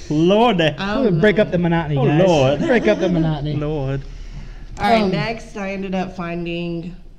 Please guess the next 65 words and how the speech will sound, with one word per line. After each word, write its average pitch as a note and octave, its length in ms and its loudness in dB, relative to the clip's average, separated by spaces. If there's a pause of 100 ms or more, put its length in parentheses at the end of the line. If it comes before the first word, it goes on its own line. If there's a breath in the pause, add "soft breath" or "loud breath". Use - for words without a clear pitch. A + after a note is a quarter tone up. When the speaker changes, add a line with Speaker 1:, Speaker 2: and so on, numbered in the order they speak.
(140)
Speaker 2:
Zombie E3+ 280 -4
Road, F3 420 -6 (180)
which F3 220 -2 (120)
Speaker 3:
Oh, G3 40 -2
Speaker 2:
is F#3 120 -2
Speaker 3:
yeah. F#3 140 -8
Speaker 2:
Saint F3+ 240 -6
Louis, F#3 300 -4
Missouri. E3 480 -6 (240)
Speaker 1:
Okay, A#2 260 0
we're A2+ 100 0
Speaker 3:
So, C#3 100 2
Speaker 1:
gonna - 140 4
talk D3+ 240 4
about G#3 100 4
Speaker 3:
yes, G#3 300 2
Speaker 1:
this - 40 -4
one - 120 4
Speaker 3:
if F#3 60 0
we're - 20 2
Speaker 1:
for A#3 60 6
a A#3+ 120 4
Speaker 3:
gonna, C#4 80 6
Speaker 1:
while. A3 80 2
Speaker 3:
if G3 140 4
we're B3 80 4
gonna A#3+ 160 2
Speaker 2:
Go A3+ 60 2
Speaker 3:
talk A#3 120 4
Speaker 2:
ahead, G3+ 80 2
Speaker 3:
about G#3+ 180 2
Speaker 2:
do G#3 60 -2
it. - 40 -4
Speaker 3:
this A3 180 0
one, G#3 180 2
we're G3 100 2
gonna F#3 180 0
talk E3 220 0
about - 220 -2
this C#3 180 -12
one. C3+ 100 -8
Speaker 1:
Yeah. A#3+ 120 2 (180)
Speaker 3:
Right? D#3+ 400 -6
Speaker 1:
So D3+ 220 -6 (200)
you E3 80 -8
go F#3 140 -4
right G3 200 -6
Speaker 3:
You F#3+ 100 4
Speaker 1:
ahead. G#3+ 60 2
Speaker 3:
start G#3+ 240 4
off, F#3 220 0
Speaker 2:
Oh, G#3 40 -8
Speaker 3:
so F#3+ 60 -2
we'll, E3 80 0
Speaker 2:
man. F3+ 260 2
Speaker 3:
we'll, G3 140 8
Speaker 1:
You're E3 100 6
gonna E3+ 200 6
do E3 140 6
all D#3+ 140 4
the D#3 80 -2
talking. E3+ 220 -2
Speaker 3:
we'll B3 140 6
jump A3+ 280 4
in. D#3+ 280 0